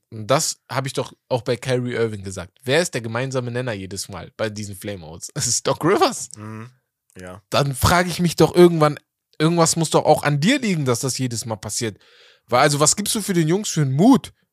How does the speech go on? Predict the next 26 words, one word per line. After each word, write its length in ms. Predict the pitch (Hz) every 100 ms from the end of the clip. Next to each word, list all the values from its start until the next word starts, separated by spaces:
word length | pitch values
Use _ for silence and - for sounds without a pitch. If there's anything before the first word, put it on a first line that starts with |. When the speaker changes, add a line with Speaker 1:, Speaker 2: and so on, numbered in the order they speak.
| _
Speaker 1:
wenn 160 | 139 151
sie 100 | 139
mal 320 | 135 127 117 -
so 240 | 113 143
und 140 | 143 131
so 80 |
viel 260 | 123 - 120
zurückliegen, 580 | - 117 104 113 104 107
ne? 200 | 147 254 -
Weil 100 | -
das 140 | 143 -
Speaker 2:
Mhm. 20 |
Speaker 1:
passiert. 400 | 165 254 220 - _ _ _ _ _
Du 100 | -
führst 300 | 139 214 240
zwei 160 | 240 233
null, 280 | 240 254 269
dann 120 | 147
kommt 220 | 139 156
zwei 160 | - 180
eins 140 | 180 -
zurück, 300 | 190 262 -
dann 140 | 165 156
passiert 320 | 165 190 156
zwei 180 | - 160
zwei. 300 | - 202